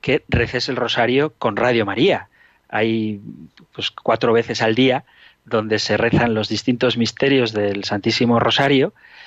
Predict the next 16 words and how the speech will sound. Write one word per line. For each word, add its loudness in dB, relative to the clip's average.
y -2
creo 0
que 0
es -4
una -2
buena 2
ocasión 0
para -2
que -2
reces -2
con 0
Radio -2
María -4
el -4
Santo -6
Rosario. -4